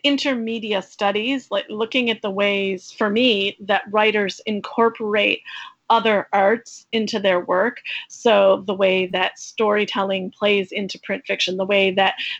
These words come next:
film or photograph or paintings play into print fiction. And Montgomery is such a bountiful source of that because, yeah, she imagined herself as a visual artist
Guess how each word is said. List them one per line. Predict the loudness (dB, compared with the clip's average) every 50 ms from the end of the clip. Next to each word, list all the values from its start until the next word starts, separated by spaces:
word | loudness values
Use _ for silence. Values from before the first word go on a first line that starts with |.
| -14 _ _ -2
film | 0 0 2 2 2 2 0 0 -2 -2 -4 -4 -4
or | -2 0 0 0 -2 -2 _
photograph | 2 2 4 4 2 2 2 2 2 4 4 2 0 -2 -4 -8
or | -4 0 0 2 2 0 -2
paintings | -2 0 2 2 2 2 2 0 -2 -4 -6
play | -10 _ -2 0 0 0 0
into | -2 -4 -6 -6
print | -6 -6 -8 -6 -6
fiction. | -6 -4 -4 -4 -4 -6 -6 -4 -4 -4 -4 -4 -4 -6 -4 -2
And | 0 0 2 0
Montgomery | 0 -2 0 0 2 2 2 2 2 0 0
is | -2 -4 -4
such | -8 -14 -4 0 2 4 4 2 0 -2 -4 -4 -2
a | 0 0 0 -2 -4 _ _ _ _ -2
bountiful | 0 2 2 0 0 -2 -4 -4 -4 -4 -4 -4 -6
source | -6 0 2 4 6 4 4 4 0
of | -2 -2 0
that | 0 2 2 2 0 -2 -4 -10 -14 -18 -20 _ _ _ -4
because, | -2 -2 0 2 4 4 4 4 2 0 -2 -2
yeah, | 0 0 0 0 0
she | 0 0 0 0 0 0 -2 -2 -4 -6 -8 _ _
imagined | -2 0 2 2 2 2 2 0 -2 -4 -4
herself | -4 -6 -6 -2 2 2 2 2 2
as | 0 -2 -4
a | -4
visual | -4 -4 -4 -4 -6 -6 -8 -4 -2
artist | -2 -2 0 0 -2 -4 -6 -10 -20